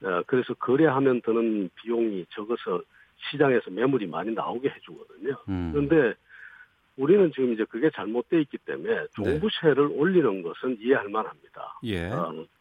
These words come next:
Speaker 1: 근데 당연히 뭘 내줘야 되는가 하면 거래 관련 과세를 낮춰서
Speaker 2: 음.
Speaker 1: 전체적인 세 부담이 늘어나지 않도록 하는 이런 것이 이제 제가 보기에는 맞는데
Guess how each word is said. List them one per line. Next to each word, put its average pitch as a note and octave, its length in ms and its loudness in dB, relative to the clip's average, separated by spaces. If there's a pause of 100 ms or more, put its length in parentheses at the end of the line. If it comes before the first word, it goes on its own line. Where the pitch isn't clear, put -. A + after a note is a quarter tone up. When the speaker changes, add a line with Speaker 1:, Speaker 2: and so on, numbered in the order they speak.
(220)
Speaker 1:
근데 G3+ 260 4
당연히 F#3 420 0
뭘 A2 300 0
내줘야 C#3+ 320 4
되는가 F2 180 -6
하면 - 140 -6
거래 E3 320 2
관련 C#3+ 320 2
과세를 A#2+ 400 -8
낮춰서 - 880 -6
Speaker 2:
음. E2 360 -4 (260)
Speaker 1:
전체적인 B2+ 580 0 (120)
세 A2 140 -4
부담이 A2 380 0
늘어나지 G#2+ 500 0
않도록 - 500 -6
하는 G2 200 -6
이런 D3+ 260 2
것이 B2 320 2
이제 F#2 80 -10 (140)
제가 A#2 220 0
보기에는 G#2+ 400 -4
맞는데 F2 680 -4